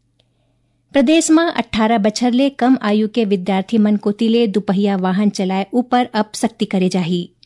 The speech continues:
परिवहन विभाग ह प्रदेश के जम्मो विद्यालय मन में विशेष जांच अभियान चलाए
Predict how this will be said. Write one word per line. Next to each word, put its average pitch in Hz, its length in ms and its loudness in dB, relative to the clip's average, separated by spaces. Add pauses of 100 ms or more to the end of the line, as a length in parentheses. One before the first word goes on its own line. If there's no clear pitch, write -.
(680)
परिवहन 196 360 2
विभाग 190 420 0
ह 269 80 2
प्रदेश 202 380 -2
के 202 160 -2
जम्मो 220 340 2
विद्यालय 214 460 0
मन 226 200 2
में 254 140 2
विशेष 240 420 0
जांच 202 300 -2
अभियान 196 360 0
चलाए 190 420 -2